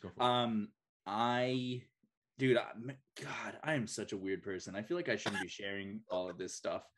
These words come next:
Speaker 2: Like, th-, this is getting really bad, really bad. Um, when I am super anxious or stressed, maybe even frustrated,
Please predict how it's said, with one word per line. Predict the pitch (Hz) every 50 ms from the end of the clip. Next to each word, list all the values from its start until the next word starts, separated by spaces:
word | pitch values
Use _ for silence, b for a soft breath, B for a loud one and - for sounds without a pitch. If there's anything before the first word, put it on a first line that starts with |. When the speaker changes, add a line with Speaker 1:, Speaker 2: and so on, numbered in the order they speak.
| B B B B B B B B B
Speaker 2:
Like, | 135 135 131
th-, | 135 147 151 165 -
this | 151 151 139 170
is | 170 151
getting | 139 165 143 131 123 117 104 104
really | 104 104 107 107 107 104 101 95
bad, | 90 92 82 85 85 82 85 - _ _ _ -
really | 104 107 104 92 92
bad. | 87 87 82 78 71 - b b b b b b b -
Um, | 113 113 110 107 104 101 98 92 87 87 _ _ _ _ _ _ _ _ _ -
when | 104 117 120 117 113 - -
I | 110 117 120 123 131 135 135 135 - -
am | 113 120 117 113 113 110 107 104 98 101 104 _ _
super | - - - - - - 123 113 113 120 113
anxious | - 95 98 101 101 - - 139 170 - - - - - _ _ _ _ _ _ _ -
or | - 101 92
stressed, | - - - - 107 101 101 135 - - - - - - _ _ _ _ _ _ _ _ _ _ _ _ _ _ _ -
maybe | 104 104 104 107
even | 104 104 104 95
frustrated, | 87 - - 107 104 - - - 135 135 131 139 143